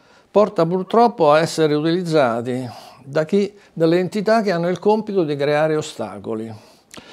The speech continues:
Gli ostacoli sono indispensabili, quindi è un compito utile, però crearli, partecipare,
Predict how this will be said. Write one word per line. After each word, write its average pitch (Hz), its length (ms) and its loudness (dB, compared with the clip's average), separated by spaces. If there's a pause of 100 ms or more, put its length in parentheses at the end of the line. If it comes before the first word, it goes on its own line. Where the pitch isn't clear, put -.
(120)
Gli - 100 -8
ostacoli 202 520 2
sono 156 160 -2
indispensabili, 139 1040 -4
quindi 175 300 -2
è 139 40 6
un 135 140 0
compito 151 580 2
utile, 123 340 0
però 165 640 2 (1300)
crearli, 139 800 2
partecipare, 135 1120 0